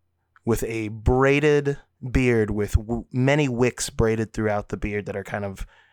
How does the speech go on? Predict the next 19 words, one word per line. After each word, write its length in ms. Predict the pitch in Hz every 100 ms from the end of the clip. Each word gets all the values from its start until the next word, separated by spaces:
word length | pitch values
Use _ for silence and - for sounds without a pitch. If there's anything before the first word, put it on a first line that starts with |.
| _ _
they, 180 | 120 127 -
they 220 | 120 110
seem 320 | - 127 113
to 160 | - 113
have 180 | 113 101
been 220 | 107 104
recently, 680 | 107 107 123 123 104 98 -
like, 140 | 104 -
snuffed 320 | - 107 110
out, 180 | 98 104
like, 180 | 98
you 60 | -
can 140 | 113
kinda 200 | 98 104
smell 280 | 95 117 98
smoke 320 | - 107 98
on 140 | 104 98
them, 160 | 95 98
but, 180 | 95